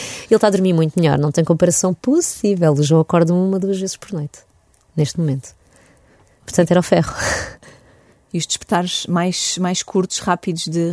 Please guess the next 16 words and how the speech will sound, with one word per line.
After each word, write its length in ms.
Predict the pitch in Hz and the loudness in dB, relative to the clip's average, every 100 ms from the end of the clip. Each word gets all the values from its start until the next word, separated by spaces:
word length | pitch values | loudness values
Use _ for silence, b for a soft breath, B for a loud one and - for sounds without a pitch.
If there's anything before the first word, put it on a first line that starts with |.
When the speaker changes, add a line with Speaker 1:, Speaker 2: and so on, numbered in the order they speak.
| - | -4
Speaker 2:
readormecer? 560 | 175 165 170 165 - 131 | -4 -2 -2 -2 0 2
Speaker 1:
Acabou 300 | 240 208 202 | 4 4 2
por 260 | - 160 | 2 0
desaparecer. 720 | 139 135 151 143 135 - 143 - - _ - | 0 0 0 0 0 0 0 -4 -20 _ 0
É 60 | 208 | 2
assim, 200 | - 175 | 4 2
Speaker 2:
Ótimo. 160 | 190 208 | 2 2
Speaker 1:
sim, 160 | - | 0
estão 120 | 180 180 | 2 2
muito 140 | 247 | 2
mais 160 | 254 247 | 2 0
curtos. 260 | - 233 - | 2 2 2
Imagina, 300 | 180 170 151 | 2 4 4
ele 100 | 156 | 4
acorda, 420 | - 208 233 226 | 4 4 6 6
ele, 160 | 185 | 6